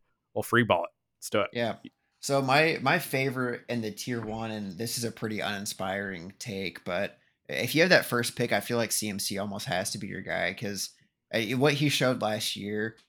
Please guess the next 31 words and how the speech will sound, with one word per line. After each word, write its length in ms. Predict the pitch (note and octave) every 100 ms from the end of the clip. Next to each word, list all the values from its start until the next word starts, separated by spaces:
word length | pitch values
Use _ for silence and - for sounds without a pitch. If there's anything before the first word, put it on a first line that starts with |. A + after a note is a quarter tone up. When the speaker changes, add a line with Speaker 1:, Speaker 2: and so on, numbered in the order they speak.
| _
Speaker 2:
is 160 | G#2+ A#2
not 240 | A#2+ A#2 A2
only 240 | A#2 A#2
a 40 | A2+
twenty 340 | - A2 G#2+
point 300 | G#2 A#2+ F#2+
floor, 600 | - G2+ G#2 A2+ A#2 A2+
but, 100 | G#2
like, 140 | F#2 G#2+
a 60 |
forty 320 | G2+ A2 G#2+
point, 560 | F#2 - G2+ F#2+ F2+ - _ -
you 80 | A2
know, 100 | G2
triple 380 | - A2 A#2
crown 460 | A2+ - G#2+ G#2+ G#2+
touchdown 480 | A2+ G#2 - G#2 G2+
type 320 | - G2+ -
day 200 | G2+ G2
potential. 720 | - - E2+ F#2+ - C#3+ D3+ _ _ - - -
Uh, 240 | A2 G#2+
that's 320 | G2 A2 G#2+
the 80 | A#2+
kind 260 | A#2 G#2+ F#2+
of 80 |
guy 420 | F#2+ G2 F#2 F#2+ F#2
you 160 | G#2+ G2+
want 340 | F#2+ F#2+ G2
where, 300 | G#2 G2+ G#2 _ _ _ _ _
um, 380 | E2 F#2 F2 D#2+ _ _ _ _ _
y-, 100 | -